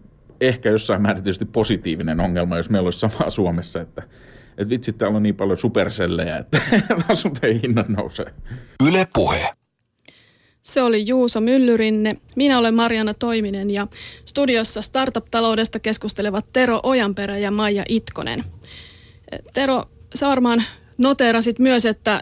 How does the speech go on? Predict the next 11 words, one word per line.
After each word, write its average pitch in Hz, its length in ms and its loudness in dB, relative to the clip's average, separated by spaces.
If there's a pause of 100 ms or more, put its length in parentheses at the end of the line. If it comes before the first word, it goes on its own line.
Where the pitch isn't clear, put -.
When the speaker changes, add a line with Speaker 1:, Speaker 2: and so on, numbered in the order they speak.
Speaker 3:
Facebook 262 540 2
osti 214 420 -2
WhatsApp-viestisovelluksen 214 1700 -2
vuosi 220 280 2
sitten 208 360 -4
yhdeksällätoista 202 800 -2
miljardilla 190 680 -4
dollarilla, 202 560 0
vaikka 202 340 -4 (420)
Facebookin 226 500 -2
oma 254 320 4